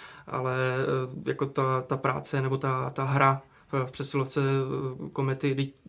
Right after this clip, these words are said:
vlastně jsme se o tom bavili, že úplně neválcuje ty své soupeře ve hře pět na pět, ale paradoxně teď si strašně pomáhá přesilovkama. Jako každá přesilovka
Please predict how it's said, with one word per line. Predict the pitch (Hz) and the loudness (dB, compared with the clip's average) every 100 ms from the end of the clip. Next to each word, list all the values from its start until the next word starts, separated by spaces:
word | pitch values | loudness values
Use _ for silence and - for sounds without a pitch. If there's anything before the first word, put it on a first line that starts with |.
| - - 147 | -10 -2 0
vlastně | 143 170 | 2 2
jsme | 165 156 | 2 4
se | 165 | 2
o | - | 2
tom | 170 | 4
bavili, | 147 143 156 | 6 6 6
že | 160 | 6
úplně | 151 165 151 | 4 6 6
neválcuje | 143 151 151 165 160 139 - - | 8 8 6 6 6 4 -2 -4
ty | 156 | 0
své | 160 | 2
soupeře | 156 151 151 151 156 156 - - - | 4 4 4 6 4 4 -4 -20 -4
ve | 143 | 0
hře | 131 156 | 2 4
pět | 165 156 | 4 4
na | 143 | 6
pět, | 147 147 151 - - - | 6 4 2 -12 -10 -2
ale | 135 | 4
paradoxně | 151 147 147 151 | 6 6 4 2
teď | 147 | 2
si | 156 | 0
strašně | 151 143 165 | 0 0 2
pomáhá | 151 143 143 | 4 6 6
přesilovkama. | 139 139 147 139 - 135 127 | 4 0 2 2 0 -2 -2
Jako | 131 139 | -2 -2
každá | 135 139 143 | 0 2 2
přesilovka | 139 143 143 135 - 135 | 0 -2 -2 -2 2 0